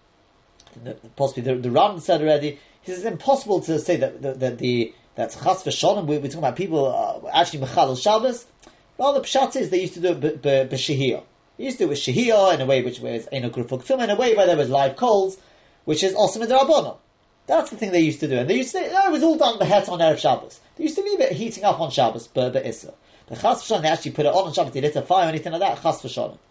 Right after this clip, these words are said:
The Rabbeinu Parakya says the Balonim here are actually were non-Jewish. I think, I think that's what he said. The Rabbeinu Parakya said they were non-Jewish.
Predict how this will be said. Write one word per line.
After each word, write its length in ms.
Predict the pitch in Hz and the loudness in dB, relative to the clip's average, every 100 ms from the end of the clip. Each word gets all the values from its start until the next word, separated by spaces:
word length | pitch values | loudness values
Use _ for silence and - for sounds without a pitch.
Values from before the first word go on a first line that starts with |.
| _ _ _ _ _ _ _ | _ _ _ _ _ _ _
The 80 | 131 | 2
Rabbeinu 300 | 151 226 226 | 4 2 -2
Parakya 480 | 170 240 240 147 - | 2 2 2 0 2
says 240 | 139 131 | 2 2
the 60 | 131 | 2
Balonim 380 | 135 139 165 139 | 0 2 0 0
here 160 | 143 | 2
are 200 | 127 135 | 4 4
actually 340 | 135 - 135 120 | 2 -2 -6 -2
were 140 | 123 | -2
non-Jewish. 640 | 117 139 120 120 110 - | 0 -2 -2 -6 -6 -10
I 60 | - | -12
think, 160 | 160 156 | -8 -6
I 80 | |
think 180 | 131 202 | -6 -6
that's 140 | 151 - | -6 -4
what 80 | |
he 60 | 143 | -4
said. 200 | - 156 | -2 0
The 80 | 135 | 2
Rabbeinu 240 | 139 151 | 0 0
Parakya 280 | 202 185 139 | 0 0 -2
said 160 | - 131 | -8 -6
they 60 | |
were 100 | 127 | -4
non-Jewish. 460 | 123 117 120 - | -4 -6 -6 -10